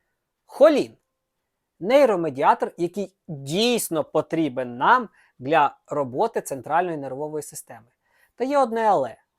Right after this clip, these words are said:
Мастило нам також потрібне для нормальної роботи двигуна авто. Та якщо ми зальємо зайвий літр мастила, це ж не означає, що двигун почне працювати краще. Мексидол. Ще один метаболічний препарат для покращення обміну речовин,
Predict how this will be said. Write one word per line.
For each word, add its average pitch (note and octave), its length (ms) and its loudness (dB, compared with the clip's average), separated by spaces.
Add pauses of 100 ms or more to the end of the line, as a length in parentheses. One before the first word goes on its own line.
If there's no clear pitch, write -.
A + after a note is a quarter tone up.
(300)
Мастило C#4 440 0
нам C4 200 -4
також A#3+ 440 2
потрібне A3 640 -6
для D#3 220 -2
нормальної E3+ 540 -2
роботи D3 380 -4
двигуна C#3 500 -10
авто. - 340 -16 (760)
Та G#3 80 0
якщо A3+ 280 2
ми A#3+ 120 0
зальємо G#3+ 540 0
зайвий D#3 580 0
літр F3 300 -4
мастила, F#3 500 -4 (300)
це A3 160 0
ж G3+ 80 -4
не A3+ 60 -2
означає, G#3+ 420 2
що - 140 -6
двигун D#3 340 -4
почне E3 320 -8
працювати C#3+ 500 -10
краще. - 480 -10 (680)
Мексидол. G#3+ 560 2 (440)
Ще B3 540 4
один D#3 400 -2
метаболічний B2 720 -8
препарат G3 600 4
для G#3+ 140 -6
покращення G#3+ 720 -6
обміну G3 400 2
речовин, A#3+ 500 -2